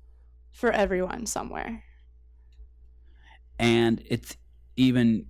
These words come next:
Speaker 2: gotten more complicated when you hear about places like Mexico, where you s-, hear some stats that you can't even believe, where sixty-five percent of all calories are consumed through consumption of soda.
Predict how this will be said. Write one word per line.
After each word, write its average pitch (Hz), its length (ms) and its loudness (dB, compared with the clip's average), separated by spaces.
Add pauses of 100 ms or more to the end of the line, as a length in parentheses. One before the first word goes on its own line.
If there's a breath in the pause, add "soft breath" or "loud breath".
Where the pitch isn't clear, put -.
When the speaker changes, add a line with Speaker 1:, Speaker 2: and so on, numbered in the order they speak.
(120)
Speaker 2:
gotten 113 320 2
more 117 380 4
complicated 98 800 -2
when 101 160 4
you 95 100 2
hear 101 760 -2
about 92 480 -4
places 92 600 -6
like 90 480 -8
Mexico, 90 1000 -6
where 90 260 -6
you 90 180 -6
s-, - 160 -14
hear - 300 -6
some 95 240 -4
stats 98 480 -8
that 87 100 -8
you 92 100 -10
can't 95 220 -6
even 92 200 -4
believe, 92 640 -2
where 90 200 -2
sixty-five - 720 -6
percent 92 280 -6
of 90 80 -4
all 87 140 -6
calories 92 560 -8
are 87 80 -8
consumed 90 540 -8
through 85 360 -12 (960 soft breath)
consumption 95 480 -4
of 80 100 -8
soda. 95 540 -6